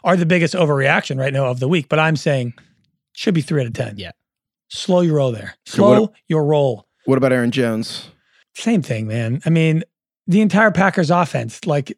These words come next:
Speaker 1: disintegrated. They
Speaker 2: Yeah.
Speaker 1: collapsed. The Saints D played great. They were getting killed. They benched all their starters in the fourth quarter. Their next four games, they're playing the Lions, the Niners, the Bengals. Like, listen, unless you believe that the entire Packers offense and the Aaron Rodgers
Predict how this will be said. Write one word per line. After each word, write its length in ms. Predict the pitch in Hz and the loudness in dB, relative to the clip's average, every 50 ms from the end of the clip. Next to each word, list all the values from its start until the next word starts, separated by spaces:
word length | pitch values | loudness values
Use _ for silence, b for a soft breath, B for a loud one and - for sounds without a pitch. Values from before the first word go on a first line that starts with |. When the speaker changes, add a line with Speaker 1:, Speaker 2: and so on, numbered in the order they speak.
| - | -4
Speaker 1:
disintegrated. 760 | 135 156 151 - 127 - 196 170 139 135 120 113 113 113 113 120 | -4 -4 -2 0 0 2 2 2 0 -2 -4 -6 -6 -8 -4 -2
They 60 | 147 | -2
Speaker 2:
Yeah. 120 | 143 - - | -2 0 0
Speaker 1:
collapsed. 340 | 175 175 175 175 175 - | 2 2 2 2 0 0
The 80 | - 156 | -4 -2
Saints 280 | - - 170 170 143 - | 0 0 0 0 0 0
D 120 | - 170 | -2 -2
played 260 | 151 - 160 156 143 135 | -2 -2 -2 -4 -2 -2
great. 300 | - 151 156 151 147 160 | -2 0 0 0 0 0
They 100 | 185 180 | 0 0
were 100 | 190 190 | 2 2
getting 220 | 196 185 185 170 | 2 2 2 0
killed. 340 | - - 190 196 202 196 175 | 0 2 2 4 4 4 4
They 100 | 175 165 | 2 0
benched 420 | 143 123 127 170 175 190 175 - - | 2 2 2 2 4 2 2 0 -2
all 140 | 175 170 | 0 0
their 100 | 170 175 | 0 0
starters 420 | 160 - - 165 160 165 170 160 135 | -2 0 0 0 2 2 0 0 0
in 60 | 160 | -2
the 80 | 143 131 | -4 -4
fourth 280 | - 156 143 139 - | -4 -6 -6 -6 -8
quarter. 400 | - - 151 151 156 156 151 143 B B B B B - | -8 -6 -4 -2 -2 -2 -2 -4 B B B B B 0
Their 100 | 220 226 | 2 4
next 220 | 240 254 226 - | 4 2 2 2
four 160 | - 226 208 | 0 0 2
games, 300 | 185 190 180 185 185 170 | 2 2 2 2 2 0
they're 80 | 160 180 | 0 -2
playing 220 | - 190 202 196 190 | -2 0 2 2 2
the 80 | 170 | 2
Lions, 560 | 160 156 151 156 151 156 160 156 156 139 - - | 2 0 0 0 0 0 0 0 -2 -4 -6 -6
the 120 | - 156 | -4 -4
Niners, 460 | 156 143 135 135 143 147 139 139 127 | -2 -2 -2 -2 -2 -2 -2 -2 -2
the 80 | 117 135 | -4 -4
Bengals. 520 | 123 131 131 135 127 131 131 131 127 - | -4 -2 -2 -2 -2 -2 -2 -2 -4 -4
Like, 220 | 139 131 123 - b b b b b b b b b b b _ _ _ _ _ _ _ | -6 -6 -6 -8 b b b b b b b b b b b _ _ _ _ _ _ _
listen, 300 | - 208 - - 180 - | 0 0 2 0 0 2
unless 320 | 202 208 220 269 262 - | 4 4 4 4 4 4
you 100 | 311 277 | 4 4
believe 300 | 220 247 233 240 240 226 214 | 4 4 4 4 4 4 2
that 60 | 208 180 | 2 2
the 80 | 196 185 | 2 0
entire 380 | 170 147 - 156 180 190 196 | 0 0 2 2 4 4 4
Packers 380 | 170 175 175 175 151 180 151 160 | 2 2 0 0 0 -2 -2 0
offense 340 | 151 156 147 - 185 165 170 | -2 0 -2 -2 -2 -2 -2
and 80 | 160 | -2
the 100 | 151 - | -2 0
Aaron 240 | - 156 165 165 165 | 0 0 0 2 0
Rodgers 380 | 156 147 151 156 151 160 147 | 0 0 0 0 0 -2 -2